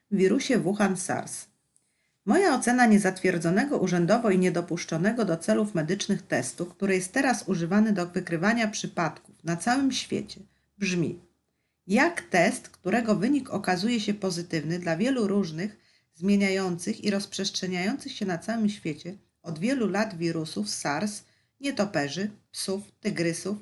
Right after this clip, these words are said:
lwów, kotów domowych i ludzi, może być uznany za właściwy dla potwierdzenia wykrycia istniejącego rzekomo zaledwie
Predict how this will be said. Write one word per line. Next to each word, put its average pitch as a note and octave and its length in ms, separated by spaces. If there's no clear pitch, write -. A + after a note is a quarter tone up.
lwów, E3+ 400
kotów B3+ 380
domowych D#3+ 600
i A3+ 100
ludzi, F#3 480
może C#4 300
być G#3+ 200
uznany F3 480
za G#3 140
właściwy F3 540
dla G3 220
potwierdzenia F3 760
wykrycia G#3 420
istniejącego F#3+ 800
rzekomo G3 440
zaledwie E3 520